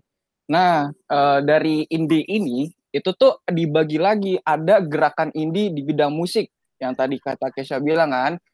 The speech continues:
kalau di bidang musik berarti dia, eh, bebas, tidak menggunakan, eh, label atau, eh, major label atau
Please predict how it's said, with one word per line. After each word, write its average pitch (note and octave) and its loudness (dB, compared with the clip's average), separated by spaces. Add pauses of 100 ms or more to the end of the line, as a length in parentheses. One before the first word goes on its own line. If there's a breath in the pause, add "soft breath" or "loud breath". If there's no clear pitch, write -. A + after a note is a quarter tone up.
(160)
kalau D3 2
di D3 2
bidang D3 2
musik C3+ -2
berarti E3 -2
dia, D#3+ 0
eh, D#3+ 2
bebas, G3 0
tidak D3+ 0
menggunakan, E3 -4 (380)
eh, C#3+ -2
label F3 2
atau, F#3+ 0
eh, B2 -6
major C3 -6
label C3+ -2
atau E3 -2